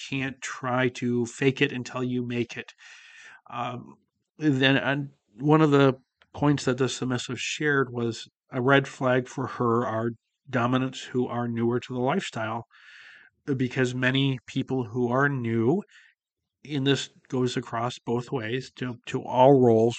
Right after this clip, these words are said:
really, will try to fake it until they make it, rather than saying, "I'm new, I don't have experience with that," or, "I don't know what that means. Can you share it? Can you tell me about it?" And I have always felt that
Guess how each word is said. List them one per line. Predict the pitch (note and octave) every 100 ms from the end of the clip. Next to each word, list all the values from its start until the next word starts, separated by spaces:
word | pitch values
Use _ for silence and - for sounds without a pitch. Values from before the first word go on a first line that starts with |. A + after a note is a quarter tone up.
| -
really, | D3 A#2+ A#2 - - - -
will | C#3 D3+
try | D3+ - B2
to | B2 C#3
fake | B2 - A#2+ A#2
it | D3+ -
until | B2+ B2 B2
they | B2+ C#3+
make | A#2+ A2+
it, | D3+ -
rather | C3+ B2 B2+ C3+
than | C3 B2+
saying, | B2+ - B2+ B2+ A#2+ - _ _ _ _ _
"I'm | B2+ B2+ B2
new, | A#2 A#2 B2+ E3+
I | B2 A#2+
don't | A#2 B2 -
have | B2 A#2
experience | - - G#3+ G#3 -
with | B2+ -
that," | B2+ A#2 - -
or, | B2
"I | B2+ C#3
don't | C#3+ C#3
know | C3
what | C3
that | C3+ C3
means. | C3 A#2+ -
Can | B2
you | A#2
share | - D3 C3+ B2+
it? | -
Can | C3
you | B2 B2
tell | - F3+
me | C#3
about | A#2+ G#2+ G#2+
it?" | A2 - - - - - - _ - - _ _ _ _ _ _ _ _ _
And | D#3+ C#3+ C#3+
I | A#2 C#3
have | C#3+
always | C#3+ C#3+ D#3 D#3 - -
felt | B2+ C3 C3
that | C3